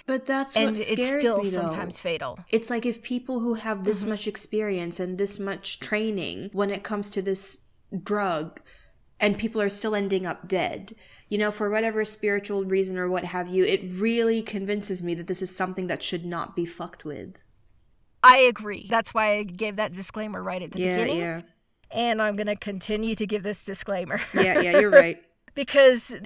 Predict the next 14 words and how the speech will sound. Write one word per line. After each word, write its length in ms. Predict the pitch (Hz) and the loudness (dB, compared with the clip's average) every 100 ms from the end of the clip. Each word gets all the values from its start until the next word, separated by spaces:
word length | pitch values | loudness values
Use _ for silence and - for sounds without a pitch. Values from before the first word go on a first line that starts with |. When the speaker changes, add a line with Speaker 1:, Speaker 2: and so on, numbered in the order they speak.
| - - | -16 -6
Speaker 2:
this 280 | 240 254 | 0 0
is 120 | 262 240 | 0 -2
not 380 | 240 233 240 | 0 2 2
one 480 | 220 220 185 180 185 - | 0 -6 -6 -8 -14 -8
that 180 | 220 202 | -6 -4
you 140 | 208 | -6
wanna 180 | 208 208 | -6 -4
mess 300 | 277 330 - | -2 -2 -4
with. 160 | 196 196 | -8 -10
It's 120 | - | -8
just 300 | 233 - - | -8 -8 -10
too 220 | - 233 | -10 -6
dangerous. 720 | 214 180 165 - 78 - - - | -6 -6 -8 -14 -12 -6 -6 -6
But 260 | 226 277 | 4 4